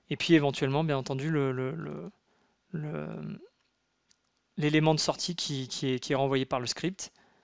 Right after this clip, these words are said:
ainsi que, bah, bien entendu, le client qui l'a exécuté. Donc, en l'occurrence, là, on voit ici que c'est W T client dix deux.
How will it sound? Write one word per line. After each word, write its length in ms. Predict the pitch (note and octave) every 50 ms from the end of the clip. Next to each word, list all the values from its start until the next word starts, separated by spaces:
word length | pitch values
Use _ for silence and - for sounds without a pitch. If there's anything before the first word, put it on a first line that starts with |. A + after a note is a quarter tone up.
| _ _ _ _ _ _ _ _ _ _ _ _ _ _ _ _ _ _ _ _ _ _ _ _
ainsi 300 | - D#3 C#3 - - F3+
que, 40 | E3
bah, 140 | D3+ C3 B2
bien 100 | B2+ B2+
entendu, 340 | C3 B2 - C#3 C3+ D#3 E3
le 200 | D3 D#3 E3+ E3+
client 360 | - - E3 D#3+ D3+ E3+ F3
qui 160 | E3+ - D#3
l'a 120 | D3 C#3
exécuté. 400 | C3+ B2 C3 B2+ - - - D3+
Donc, 260 | D3 C3+ B2 A#2+ - C3+
en 80 | B2+
l'occurrence, 400 | B2 A#2+ - - C3+ C#3+ C#3 -
là, 80 | - C#3+
on 160 | C3 B2+ B2
voit 120 | B2 C3+
ici 200 | A#2+ - - D3+
que 60 | D3 -
c'est 140 | - D3+
W 220 | C3+ C#3 B2+ C3 B2+
T 140 | - D3 C#3+
client 320 | - - - C#3+ C3+ C3+
dix 240 | C3 C3 C3+ C3+ B2+
deux. 140 | B2 C#3+